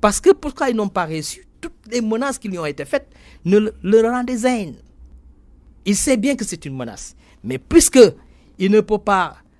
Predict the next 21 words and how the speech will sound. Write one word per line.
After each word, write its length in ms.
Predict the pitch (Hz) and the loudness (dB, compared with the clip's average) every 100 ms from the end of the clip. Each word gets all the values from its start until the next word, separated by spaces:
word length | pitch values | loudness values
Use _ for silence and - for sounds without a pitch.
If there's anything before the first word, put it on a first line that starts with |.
| _ _ - | _ _ -6
peut-être 340 | 202 233 226 | -4 -4 -6
lui, 440 | 175 214 220 160 - _ - | -6 -4 -4 -6 -16 _ -12
euh, 360 | 170 185 180 175 | -8 -6 -8 -8
se 160 | - | -4
défendre 380 | 226 220 226 202 - | -2 -2 -4 -10 -6
tout 120 | 220 | -8
le 60 | |
temps 400 | - 220 190 127 - _ _ | -2 -2 -2 -8 -20 _ _
sur 260 | - 196 | -10 -10
ces, 220 | 165 - | -10 -16
ces, 140 | 139 151 | -16 -18
ces, 260 | - 160 | -8 -8
ces, 160 | 143 139 | -8 -12
ces, 220 | - 127 | -16 -16
ces, 180 | - 139 | -14 -16
ces, 200 | - 147 | -14 -16
cet 220 | - - | -14 -16
affront 400 | 117 - - 392 - | -16 -10 -4 -4 -6
qu'on 80 | 160 | -10
lui 160 | 143 131 | -8 -6
fait, 280 | - 453 | -2 -4